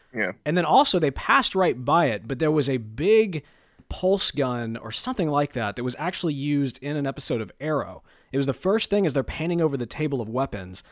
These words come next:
Speaker 2: and it's just blink and you'll miss it. But, but it is a gun that we have seen at Star Labs. In fact, we saw Cisco specifically use that.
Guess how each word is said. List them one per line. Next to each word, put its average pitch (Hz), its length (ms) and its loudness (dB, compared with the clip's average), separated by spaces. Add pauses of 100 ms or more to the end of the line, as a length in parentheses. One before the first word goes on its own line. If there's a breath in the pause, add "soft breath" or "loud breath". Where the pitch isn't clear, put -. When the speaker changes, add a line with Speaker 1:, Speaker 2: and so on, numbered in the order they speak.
(320 soft breath)
Speaker 2:
and 127 160 0
it's 117 80 -6
just 117 200 -4
blink 156 240 2
and 156 100 0
you'll 117 100 -2
miss 127 260 -2
it. 98 220 -6
But, 104 260 -4
but 117 120 -4
it 139 100 0
is 165 160 2
a 143 40 0
gun 143 280 2
that 123 100 -2
we 123 140 -4
have 147 260 -4
seen 139 320 0
at 147 240 -6
Star 135 260 0
Labs. 123 380 -2
In 110 60 -6
fact, 131 200 -4
we 123 80 -6
saw 147 280 0
Cisco 143 440 -4
specifically 117 600 -6
use 151 260 -2
that. 104 320 -4